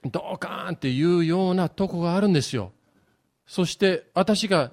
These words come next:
それが経験したことあるんですけれども、空手の道場で経験しました。けれども、これがイエス様やるようなもんではないんですよ。みんなの前でわざと恥をかかす。そして今度は、ほ-、私本気でそういう、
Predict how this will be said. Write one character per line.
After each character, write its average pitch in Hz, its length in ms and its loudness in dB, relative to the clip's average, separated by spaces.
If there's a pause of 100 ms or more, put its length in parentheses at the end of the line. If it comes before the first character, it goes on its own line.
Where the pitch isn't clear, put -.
(120)
そ - 180 -6
れ 185 120 0
が 180 120 0
経 180 220 2
験 180 140 -2
し - 40 -4
た 180 80 -2
こ 165 100 -4
と 143 80 -2
あ 170 60 -2
る 202 80 0
ん 180 40 2
で 135 80 2
す - 100 -8
け 131 80 -4
れ 120 80 -4
ど 123 80 -4
も、 165 240 0 (160)
空 233 260 4
手 254 140 -2
の 254 120 2
道 262 200 0
場 165 140 0
で 117 100 -4
経 120 180 -2
験 120 140 -4
し 113 100 -8
ま 107 140 -2
し - 100 -8
た。 90 180 -8 (1120)
け 220 160 4
れ 196 80 6
ど 165 100 2
も、 160 180 0
こ 240 160 0
れ 240 80 -2
が 190 100 2
イ 175 100 2
エ 226 80 4
ス 214 80 -2
様 226 220 2
や 151 120 4
る 202 120 2
よ 214 200 0
う 202 40 0
な 190 100 0
も 170 140 0
ん 143 80 -2
で 127 60 -4
は 120 120 -4
な 139 120 -4
い 170 40 -4
ん - 20 -4
で 123 100 -4
す - 100 -12
よ。 104 160 -10 (500)
み 160 200 2
ん 214 120 0
な 202 100 0
の 185 120 0
前 165 260 0
で 120 80 0
わ 127 220 0
ざ 147 180 0
と 107 240 -4 (260)
恥 107 400 -4
を 107 200 -8 (220)
か 101 120 -12
か 104 140 -6
す。 117 120 -10
そ 190 160 -4
し - 100 -10
て 214 140 -2
今 196 240 0
度 123 80 -2
は、 165 160 2 (180)
ほ-、 - 220 -2
私 170 420 0
本 214 240 -2
気 233 100 -10
で 175 80 -4
そ 170 320 -4
う 180 60 -2
い 190 220 -2
う、 180 40 -10